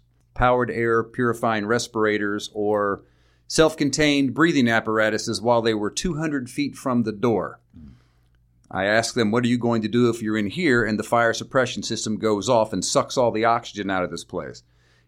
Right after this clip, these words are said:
And the, and the gentleman told me quite calmly, "We'll just hold our breaths and we will walk the two hundred feet to the door."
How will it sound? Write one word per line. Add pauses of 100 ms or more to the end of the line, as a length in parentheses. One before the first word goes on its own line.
And
the,
and
the
gentleman
told
me
quite
calmly,
"We'll
just
hold
our
breaths
and
we
will
walk
the
two
hundred
feet
to
the
door."